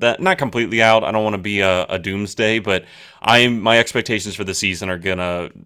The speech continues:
I think, be permanently etched in. I don't see this team getting anywhere if this doesn't spark something in the next ten days, you know, to, to, to see if we go right back to where we were. I just don't think it's the year.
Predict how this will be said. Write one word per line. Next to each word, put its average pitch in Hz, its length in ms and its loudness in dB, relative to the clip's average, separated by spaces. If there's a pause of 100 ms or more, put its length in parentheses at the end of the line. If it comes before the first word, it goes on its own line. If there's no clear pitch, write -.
(120)
I 104 80 0
think, 104 180 -4
be 98 120 -4
permanently 101 640 -2
etched - 380 -4
in. 87 280 -6
I 95 120 -4
don't 92 180 -6
see 104 100 -10
this 92 160 -8
team 92 200 -8
getting 87 280 -6
anywhere 95 380 -4
if 85 140 -10
this 90 260 -12 (300)
doesn't 98 500 -2 (280)
spark - 460 0
something 95 420 -4
in 87 120 -8
the 87 60 -6
next 87 460 -8 (460)
ten 95 280 -4
days, 85 480 -8
you 127 100 2
know, 101 100 6
to, 107 140 4
to, 113 360 -2
to 110 220 0
see 98 240 -4
if 101 80 -4
we 127 100 2
go 127 120 4
right 107 220 2
back 110 180 2
to 127 80 -6
where 110 140 -4
we 98 100 -2
were. 95 400 0
I 95 80 0
just 92 180 -6
don't 82 160 -12
think 82 140 -16
it's - 140 -18
the 87 100 -12
year. 85 240 -12